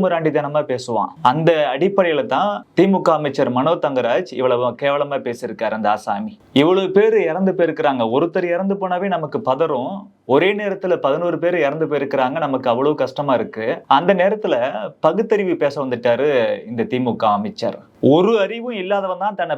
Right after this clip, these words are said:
பகுத்தறிவுவாதின்னு சொல்லி பீத்திக்கிறான்னு சொல்லி கவிஞர் கண்ணதாசன் சொல்லியிருப்பார். அவர் காலகட்டத்துல இந்த தி க தி மு க கும்பல் எதுக்கு எடுத்தாலும் பகுத்தறிவு, பகுத்தறிவுன்னு சொல்லி இந்து விரோதமா மட்டுமே பேசிக்கிட்டு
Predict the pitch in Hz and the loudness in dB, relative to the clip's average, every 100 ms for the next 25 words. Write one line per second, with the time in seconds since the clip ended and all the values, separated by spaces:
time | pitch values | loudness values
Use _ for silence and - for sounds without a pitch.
0 | 151 165 202 208 196 185 175 170 165 160 | -2 -2 0 0 2 0 0 -2 -6 -8
1 | 160 147 - 196 226 226 214 170 151 147 | -4 -4 0 0 0 0 0 0 -2 -4
2 | 139 139 123 196 190 147 151 139 135 147 | -4 -2 -2 -2 0 -2 0 -2 -2 -2
3 | 156 147 143 123 113 107 110 101 - - | 0 -2 -2 -6 -6 -2 0 0 -2 2
4 | 117 120 127 156 151 143 143 135 127 117 | 2 4 2 2 2 0 0 0 0 0
5 | 143 139 147 117 139 139 135 123 135 147 | -6 0 0 0 -8 -6 -2 -2 -2 -2
6 | 147 110 143 - 120 139 165 156 147 143 | 0 0 -2 -4 -2 0 0 -2 -2 -2
7 | 143 131 143 143 139 135 123 127 143 147 | 0 -2 -2 -2 -2 -2 -2 -2 -2 -2
8 | 135 131 131 120 135 208 - - - - | -2 -4 -4 -4 0 0 -2 -12 -20 2
9 | 127 196 220 226 196 180 170 165 156 143 | 4 4 4 4 4 2 2 0 -2 -2
10 | 160 170 147 151 156 135 147 | -2 -2 0 0 0 -2 -2